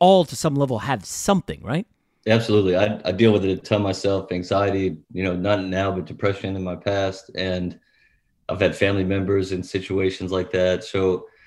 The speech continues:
Speaker 2: here's what I think is cool about it. I think that it's changing, but it's not gonna change as fast as, you know, maybe people that really love the concept wanted to. And that's because there are gonna be people out there that think it's soft, that think it's, um, sort of a cop out.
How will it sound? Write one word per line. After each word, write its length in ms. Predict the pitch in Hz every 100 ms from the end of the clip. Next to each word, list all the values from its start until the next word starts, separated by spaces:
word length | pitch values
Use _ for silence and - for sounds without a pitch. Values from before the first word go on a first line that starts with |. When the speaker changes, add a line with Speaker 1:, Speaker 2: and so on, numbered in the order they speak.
| _ _ _
Speaker 2:
here's 160 | - 165
what 80 | 147
I 80 | 131
think 160 | 117
is 80 | 107
cool 260 | - 104 92
about 240 | 90 87
it. 220 | 85 - -
I 120 | 127
think 340 | 123 143 151
that 140 | 135 104
it's 160 | -
changing, 760 | - 117 120 123 135 131 123 -
but 240 | - 92 98
it's 160 | 92
not 200 | 113 104 107
gonna 160 | 95
change 320 | - 98 98
as 100 | 92
fast 420 | - 92 92 90 -
as, 440 | 90 90 - -
you 80 | 98
know, 140 | 95
maybe 240 | 90 92 92
people 320 | - 90 92
that 160 | 87 90
really 420 | 90 90 85 80
love 240 | 90 92 87
the 80 | 85
concept 480 | 92 87 - 82
wanted 260 | 85 87 80
to. 320 | - - - -
And 120 | 92
that's 140 | 92
because 320 | - 98 92 92
there 160 | 98
are 100 | 110
gonna 160 | 101 90
be 120 | 87
people 340 | 90 90 87
out 140 | 90 87
there 180 | 87 90
that 240 | 90 -
think 220 | 87 80
it's 140 | 90 -
soft, 460 | 90 90 92 -
that 200 | 90 -
think 220 | 95 92 90
it's, 340 | 87 80 -
um, 360 | 87 92 90 87 - - _ _ _
sort 220 | - 107 95
of 60 |
a 60 | 95
cop 340 | - 92 87
out. 360 | 90 92 87